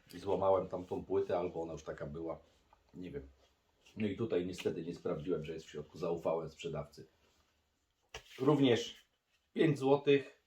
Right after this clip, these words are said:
Osiemdziesiąty szósty rok. Wydanie europejskie. Chyba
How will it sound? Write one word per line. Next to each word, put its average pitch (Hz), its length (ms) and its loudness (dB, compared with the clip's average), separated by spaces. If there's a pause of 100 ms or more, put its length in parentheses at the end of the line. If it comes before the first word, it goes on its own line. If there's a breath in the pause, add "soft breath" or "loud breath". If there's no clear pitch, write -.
(800)
Osiemdziesiąty 131 720 0
szósty 113 420 2
rok. 127 460 6
Wydanie 113 440 4
europejskie. 120 1080 0 (1900 soft breath)
Chyba 110 500 2